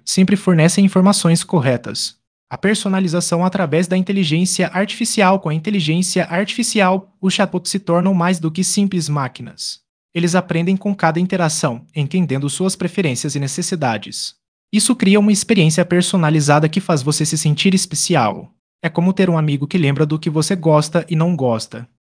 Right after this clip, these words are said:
Interações personalizadas, cada conversa é única.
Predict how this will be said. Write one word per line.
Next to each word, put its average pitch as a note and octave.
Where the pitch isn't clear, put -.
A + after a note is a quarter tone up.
Interações F#3+
personalizadas, F#3+
cada D#3
conversa D#3+
é F3+
única. A2+